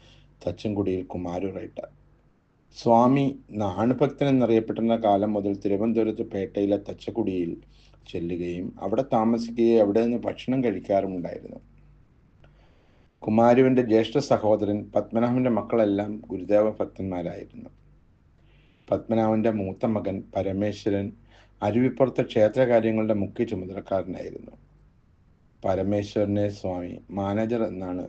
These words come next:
വിളിച്ചിരുന്നത്. പരമേശ്വരൻ്റെ ഇളയ സഹോദരന്മാരായ ഡോക്ടർ പൽപുവും മാധവൻ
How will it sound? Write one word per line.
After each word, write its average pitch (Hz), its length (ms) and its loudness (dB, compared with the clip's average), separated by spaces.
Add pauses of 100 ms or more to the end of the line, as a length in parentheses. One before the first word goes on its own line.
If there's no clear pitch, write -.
(120)
വിളിച്ചിരുന്നത്. - 640 -16 (1900)
പരമേശ്വരൻ്റെ 127 800 4
ഇളയ 107 300 4
സഹോദരന്മാരായ 101 1120 0 (140)
ഡോക്ടർ 87 380 -8
പൽപുവും 92 640 -6 (640)
മാധവൻ 95 500 0